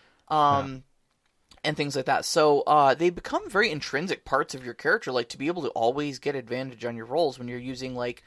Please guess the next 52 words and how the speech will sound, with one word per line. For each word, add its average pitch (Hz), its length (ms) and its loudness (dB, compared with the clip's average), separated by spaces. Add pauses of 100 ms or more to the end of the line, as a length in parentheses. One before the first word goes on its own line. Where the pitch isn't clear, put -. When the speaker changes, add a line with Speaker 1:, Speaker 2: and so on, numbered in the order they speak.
(240)
Speaker 1:
your, 127 480 -4
your 123 240 -6
car 131 640 2
if 139 160 -8
you've 139 160 -6
got 117 240 0
the 127 80 -4
Michael 123 320 -8
Knight 135 300 -6
Maven 98 380 -8
move, 73 280 -14
you 139 80 -8
know? 120 100 -2
Speaker 2:
Right, 120 240 2
or 160 220 4
if - 140 -2
you've 143 180 -6
got, 131 220 0
like, 123 160 -6
a 117 60 -10
spyglass. - 1120 -6
Speaker 1:
Mm-hmm. 190 340 -6 (180)
Speaker 2:
You 127 100 -2
know, 98 140 -2
things 139 280 -4
like 117 220 -2
that. 113 400 -2 (360)
Um, 101 440 -2 (760)
and, 117 460 -2
uh, 101 340 -2 (360)
my 131 300 -2
thought 180 280 2
of, 143 220 -6
the 139 80 4
other 135 120 2
part 185 240 2
of 156 80 -4
that 110 200 0
is, 110 100 -6
is 110 120 -10
that 113 140 -4
some 139 180 -8
of 160 60 -10
your 160 100 -8
consequences 120 720 -8
are, 120 240 0 (120)
those 117 220 -6
can 214 140 -10
be 220 100 -12
taken 160 420 -10
from - 220 -14
you. - 200 -20